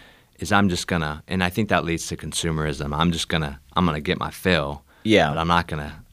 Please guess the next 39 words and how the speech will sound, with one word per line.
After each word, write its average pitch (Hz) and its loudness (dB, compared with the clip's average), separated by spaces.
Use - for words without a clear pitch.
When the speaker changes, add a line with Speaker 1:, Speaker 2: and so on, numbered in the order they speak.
Speaker 1:
I'm 85 -4
not 87 4
gonna 76 -6
connect 80 -4
in 82 -6
person 76 -6
to - -8
the 76 -14
body. - -10
Speaker 2:
Yeah, 190 8
and 185 6
that, 240 0
yeah, 110 6
and 123 4
so - 4
I'm, 196 4
I, 175 4
I 180 0
have 185 2
a 120 6
lot 151 4
of 143 2
thoughts 107 4
on 101 6
online 104 6
church. - 0
Speaker 1:
Yeah. 78 -10
Speaker 2:
And 120 4
I 170 6
know 196 6
that 190 4
we 202 6
have 196 6
a 190 6
lot 185 6
of 196 4
people 202 4
that 117 6
engage 123 2